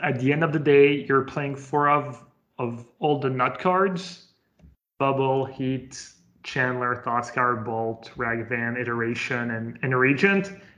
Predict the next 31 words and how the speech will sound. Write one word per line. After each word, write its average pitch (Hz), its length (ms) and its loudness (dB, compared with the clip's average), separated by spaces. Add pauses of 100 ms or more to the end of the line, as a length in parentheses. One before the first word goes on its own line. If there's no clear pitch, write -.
(160)
And 139 140 -4
then 135 120 0
the 135 120 2
rest 135 420 2
is 123 160 0
just 127 460 -4 (220)
to, 123 220 -4
to - 180 -16
run 127 200 0
out 123 100 0
the 123 80 2
deck. 131 340 2
And 120 280 -4 (440)
once 135 280 -2
you've, 123 340 -4
you've 131 260 -6
run 123 200 0
out, 131 240 0
you 120 60 -6
just - 240 -8
play 127 120 -4
these 120 160 -6
Serum 123 280 -6
Visions 127 340 0
'cause 120 140 0
they're 123 140 -2
just 127 280 -4
nothing 131 320 0
better, 127 280 2
you 120 120 -2
know? 123 340 -2